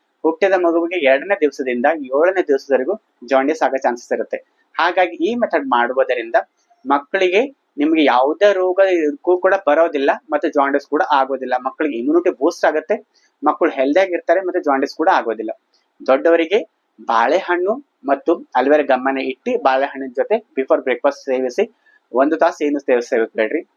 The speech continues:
ಮಕ್ಕಳಿಗೆ ಅರ್ಧ ಚಮಚ ತಾಯಿ ಎದೆ ಹಾಲಿನಲ್ಲಿ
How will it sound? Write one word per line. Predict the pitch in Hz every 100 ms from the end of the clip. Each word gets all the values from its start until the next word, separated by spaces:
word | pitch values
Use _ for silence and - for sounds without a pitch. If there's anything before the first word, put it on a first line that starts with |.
| _ _ _ _ _ _
ಮಕ್ಕಳಿಗೆ | 113 151 - 190 185 190 277 _ _ _ -
ಅರ್ಧ | 131 143
ಚಮಚ | 185 185 175 170
ತಾಯಿ | 180 147 139 160
ಎದೆ | 123 165
ಹಾಲಿನಲ್ಲಿ | - 170 180 147 120 165